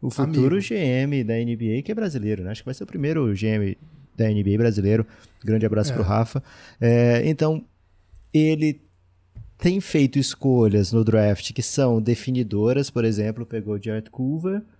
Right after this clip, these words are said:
Speaker 1: pegou agora o Anthony Edwards, então são nomes que são na conta dele, né, do Gerson Rosas, e agora faz essa troca, manteve por um bom tempo o Ryan Saunders e agora faz essa troca, traz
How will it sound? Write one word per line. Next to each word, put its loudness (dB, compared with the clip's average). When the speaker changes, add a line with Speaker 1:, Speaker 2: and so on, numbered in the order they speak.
Speaker 1:
pegou 2
agora 2
o 2
Anthony 0
Edwards, 0
então -2
são 0
nomes 2
que -2
são 0
na -4
conta -4
dele, 4
né, 0
do 0
Gerson -2
Rosas, -2
e 2
agora 4
faz 0
essa -2
troca, -2
manteve 2
por -4
um 2
bom 2
tempo 0
o 4
Ryan 2
Saunders 0
e 0
agora -2
faz -2
essa -4
troca, -2
traz 2